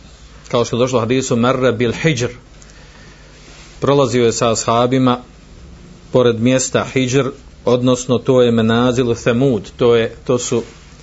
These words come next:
bila mjesta u brdu u kojima su u kamenu imali svoje kuće,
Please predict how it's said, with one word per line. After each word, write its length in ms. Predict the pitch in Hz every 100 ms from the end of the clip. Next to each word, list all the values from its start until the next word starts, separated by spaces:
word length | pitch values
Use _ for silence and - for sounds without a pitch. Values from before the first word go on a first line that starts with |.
| - - - -
bila 420 | 117 117 131 120 - - - - - - - - - -
mjesta 580 | 113 131 135 - 120 -
u 120 | 120
brdu 400 | 104 131 127 160 - - - -
u 80 | 127
kojima 420 | - 127 127 127
su 180 | 120 123
u 60 |
kamenu 520 | 107 127 131 131 127 123 - -
imali 320 | 113 113 110
svoje 280 | 98 120 113
kuće, 460 | - - 131 -